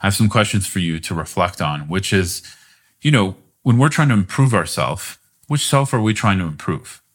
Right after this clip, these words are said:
right? So this is an interesting question because we often believe or experience ourselves as a singular thing. Uh, we often experience ourselves as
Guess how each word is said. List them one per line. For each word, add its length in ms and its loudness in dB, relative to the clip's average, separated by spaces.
right? 320 -4
So 120 -6
this 200 -2
is 100 4
an 100 6
interesting 400 0
question 520 -4
because 560 -4
we 140 4
often 400 2
believe 720 0
or 140 -2
experience 680 0
ourselves 680 -2
as 180 -2
a 40 -4
singular 400 0
thing. 340 -4
Uh, 300 -6
we 100 -2
often 280 0
experience 460 0
ourselves 560 -2
as 300 -4